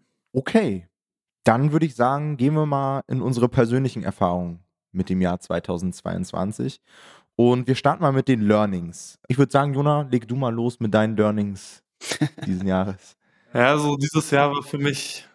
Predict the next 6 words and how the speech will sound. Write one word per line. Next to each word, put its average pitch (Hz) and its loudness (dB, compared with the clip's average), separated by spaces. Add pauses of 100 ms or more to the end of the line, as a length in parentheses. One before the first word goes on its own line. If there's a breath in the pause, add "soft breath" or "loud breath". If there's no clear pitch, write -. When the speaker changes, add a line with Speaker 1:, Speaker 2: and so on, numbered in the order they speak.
(640)
Speaker 3:
sehr 135 4 (220)
besonders 151 2
irgendwie. 156 -2
Ich 139 -2
hab 139 0
jetzt - -4